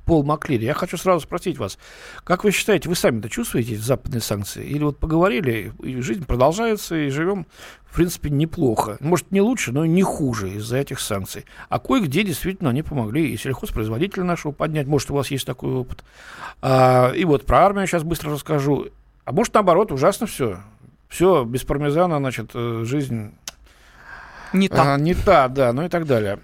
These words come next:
Speaker 1: Э, в результате санкций, введённых против Москвы после аннексии Крыма в четырнадцатом году, Кремль столкнулся с трудным выбором.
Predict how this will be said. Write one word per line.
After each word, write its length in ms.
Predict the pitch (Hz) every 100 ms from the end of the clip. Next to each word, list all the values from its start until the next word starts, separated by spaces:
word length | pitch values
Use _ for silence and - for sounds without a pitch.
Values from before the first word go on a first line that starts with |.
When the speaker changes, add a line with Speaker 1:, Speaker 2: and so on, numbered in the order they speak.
| _
Speaker 1:
Э, 460 | 135 131 127 120 117
в 60 | 135
результате 380 | 190 220 208
санкций, 420 | 190 240 240 - 131
введённых 400 | 139 151 127 -
против 260 | 143 -
Москвы 380 | 143 143 - 127
после 260 | 120 - 131
аннексии 340 | 139 131 175
Крыма 320 | 170 254 226
в 60 | 123
четырнадцатом 460 | - 131 110 -
году, 240 | 131 127 120
Кремль 260 | 208 247
столкнулся 460 | 214 160 143 202 180
с 40 |
трудным 340 | - 160 170 160
выбором. 440 | 127 101 95 98